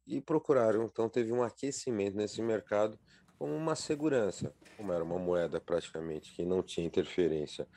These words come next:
governamental, então ela dava essa segurança. Mas qual é o risco? É, é a variedade dessas moedas que vem aparecendo. Como não existe um país, não existe uma regulamentação, nenhum órgão que regulamente essas moedas no mundo,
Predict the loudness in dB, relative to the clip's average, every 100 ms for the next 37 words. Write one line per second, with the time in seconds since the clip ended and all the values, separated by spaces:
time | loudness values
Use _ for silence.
0 | -20 _ 0 4 6 6 6 6 4 4
1 | 4 6 6 6 6 6 6 4 -2 -2
2 | 0 2 2 0 -8 _ _ _ _ _
3 | -20 _ _ -14 -10 -8 2 6 10 10
4 | 8 4 0 -4 -10 -10 _ _ _ _
5 | -2 -2 -2 0 4 4 4 4 6 6
6 | 6 6 6 6 4 0 0 0 -2 0
7 | 2 4 2 -2 -4 -2 2 0 2 0
8 | 0 -4 -6 -6 -10 -8 -2 0 2 2
9 | 2 0 -4 -6 -8 -8 -8 -8 -6 -4
10 | 0 0 2 2 2 0 -2 -2 -2 -2
11 | -2 0 0 2 4 4 4 4 4 2
12 | 2 0 -2 -2 -2 -2 -2 0 0 0
13 | 0 0 -4 -8 -12 -8 -2 -2 0 -2
14 | -2 -4 -4 -2 -2 -4 -4 -2 -2 -4
15 | -6 -6 2 4 4 4 0